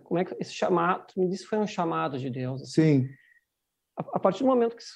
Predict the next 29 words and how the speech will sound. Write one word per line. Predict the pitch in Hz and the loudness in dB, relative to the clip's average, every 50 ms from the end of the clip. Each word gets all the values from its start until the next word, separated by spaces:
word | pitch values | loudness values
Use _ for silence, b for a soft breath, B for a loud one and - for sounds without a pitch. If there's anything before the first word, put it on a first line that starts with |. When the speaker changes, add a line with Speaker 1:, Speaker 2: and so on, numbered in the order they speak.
| - - _ _ _ _ | -20 -20 _ _ _ _
Speaker 1:
foi | 190 185 | -6 -4
caindo | 185 180 175 185 190 180 | -2 -2 -2 -2 -2 -2
a | 160 | -4
ficha | - - - 196 214 - - 190 | -4 -6 -6 -4 -4 -4 -4 -4
lá | 175 185 226 254 | -4 -2 -2 -2
atrás, | 247 247 196 180 165 165 160 160 - - - - - _ _ | -2 0 0 0 2 0 0 -4 -8 -16 -20 -20 -20 _ _
até | - - 139 - 202 208 | -16 -16 -12 -10 -10 -10
chegar | 208 - 233 202 190 180 170 | -8 -8 -8 -2 0 0 2
hoje, | 160 156 156 160 160 156 131 - 139 | 2 2 0 0 -2 -4 -4 -6 -10
assim, | 127 - - - 151 143 156 151 147 - _ _ _ _ _ - | -14 -16 -16 -14 -12 -12 -12 -12 -14 -16 _ _ _ _ _ -2
deve | 170 185 208 202 | 0 0 2 2
ter | - 220 | 2 2
muitos | 202 226 254 - 233 208 | 2 2 0 0 0 2
exemplos | 220 185 139 156 160 165 185 202 196 190 175 151 | 2 2 2 2 2 0 0 0 -2 -4 -4 -4
de | 156 151 | -6 -8
pessoas | - 170 156 135 - - - 151 156 165 175 185 185 | -6 -6 -6 -6 -6 -6 -4 -2 0 0 0 -2 -4
que | - 170 | -4 -6
daqui | 160 - - | -6 -6 -6
a | 139 | -8
pouco, | - - 175 - - 180 | -6 -6 -6 -6 -8 -12
sem | - - - 202 190 214 220 | -20 -4 -2 0 0 0 0
tu | 220 165 | -4 -6
saber, | - - 170 156 135 139 135 151 190 233 - _ _ _ _ _ _ - | 0 0 2 2 2 0 0 -2 -4 -6 -10 _ _ _ _ _ _ -10
né, | 147 131 131 135 147 165 | -6 -4 -4 -2 -2 -2
mas | 170 147 127 127 | -2 -4 -4 -4
através | 143 139 139 - 143 143 123 131 135 147 170 185 170 | -4 -4 -2 -2 -2 -2 -2 -2 0 2 2 2 2
da | 151 156 139 | 2 0 -2
tua | - 160 151 139 | -2 -2 -2 -2
voz, | 139 127 127 127 139 156 180 190 - - - _ | -2 -2 -2 -2 -2 -2 -4 -6 -10 -16 -20 _